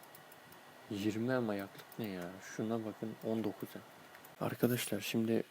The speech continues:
fabrik ayaklığı on beş eme alacağız. Arkadaşa teşekkür ediyorum burada. A B'nin ikindi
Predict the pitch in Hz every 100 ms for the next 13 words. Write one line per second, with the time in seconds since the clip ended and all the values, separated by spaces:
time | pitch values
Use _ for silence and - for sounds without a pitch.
0 | - - - - 113 110 120 110 110 110
1 | 117 110 131 - - - - - 117 110
2 | - 104 107 104 - 120 - - - -
3 | - - - - - - - - - -
4 | - - - - - - - - - -
5 | - - - - - - - - - -
6 | 107 104 - 104 107 - - 110 - 110
7 | 104 104 98 95 92 110 - - - -
8 | - - - - - - - - - -
9 | - 113 107 110 104 101 - 101 101